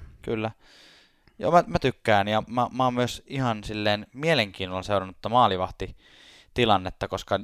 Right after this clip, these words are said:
me puhuttiin Jacob Markströmistä, joka pelasi erittäin hienon kauden viime kaudella. Puhuttiin hänestä ennen kautta,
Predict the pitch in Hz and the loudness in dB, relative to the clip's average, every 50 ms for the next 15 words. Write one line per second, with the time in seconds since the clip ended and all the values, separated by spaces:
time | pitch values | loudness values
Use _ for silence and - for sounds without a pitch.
0 | - _ - 107 107 107 113 120 117 - - 107 - 123 120 117 - 107 - 113 | -6 _ -12 -8 -6 -4 -2 -4 -4 -4 -6 -4 0 0 0 0 0 -2 2 6
1 | 123 131 139 - - - 113 107 101 - - 110 101 101 - 104 98 98 - 110 | 6 6 6 4 -2 -6 -6 -6 -6 -6 -4 -4 -4 -2 -2 -2 -2 -2 -2 -4
2 | 110 107 - - 101 98 95 98 95 95 90 - 98 95 92 92 104 135 147 139 | -4 -4 -2 -2 -2 0 0 -2 -4 -4 -2 0 0 0 0 0 -2 -4 -4 -4
3 | 120 - - 101 98 95 95 95 98 98 98 - _ _ _ _ _ _ _ _ | -4 0 2 4 4 4 2 2 0 0 -2 -4 _ _ _ _ _ _ _ _
4 | _ _ _ _ - - 113 110 - - 98 95 107 127 151 147 127 - - 113 | _ _ _ _ -8 -6 -6 -4 -4 -4 -4 -2 2 2 2 2 0 0 0 0
5 | 107 104 104 104 98 - 110 107 101 - _ - 104 101 | 0 0 -2 -2 2 4 4 4 4 2 _ 2 2 2